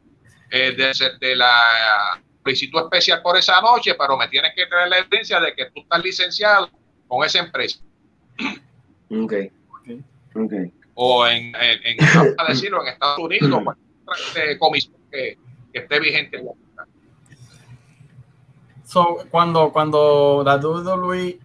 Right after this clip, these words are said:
Speaker 3: hace sus eventos, por mencionar algunos, el único, eh, uno de los pay-per-view más grandes que ellos han hecho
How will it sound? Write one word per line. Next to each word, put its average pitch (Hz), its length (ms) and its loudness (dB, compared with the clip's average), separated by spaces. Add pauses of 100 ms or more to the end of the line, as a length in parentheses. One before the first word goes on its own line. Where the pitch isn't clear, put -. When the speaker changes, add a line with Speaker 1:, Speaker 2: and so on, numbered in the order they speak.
(140)
Speaker 3:
hace 160 300 -2
sus 170 240 -6
eventos, 143 640 2 (800)
por 135 120 -4
mencionar 135 520 0
algunos, 147 640 0
el 123 140 -4
único, 135 360 -4
eh, 135 120 -2
uno 135 180 -2
de 151 60 0
los 151 100 0
pay-per-view 143 540 -4
más 135 280 -2
grandes 143 280 -2
que 135 100 -4
ellos 135 300 0
han 131 140 -2
hecho 131 480 -2